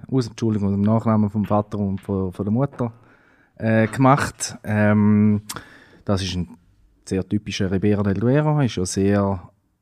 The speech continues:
ähm, eine Region, die bei uns in der Schweiz, äh, sehr beliebt ist. Ähm, sind wie sehr füllige Weine, sind relativ schwere Weine, aber haben auch gewisse Eleganz, ähm.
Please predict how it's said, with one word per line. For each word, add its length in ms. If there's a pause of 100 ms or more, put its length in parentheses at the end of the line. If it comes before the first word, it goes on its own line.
ähm, 720 (440)
eine 100
Region, 440
die 60
bei 260
uns 140
in 60
der 100
Schweiz, 640
äh, 720 (100)
sehr 240
beliebt 440
ist. 340
Ähm, 420 (800)
sind 260
wie 440 (680)
sehr 140
füllige 480
Weine, 480
sind 420
relativ 320
schwere 480
Weine, 280
aber 180
haben 140
auch 100
gewisse 320
Eleganz, 680
ähm. 400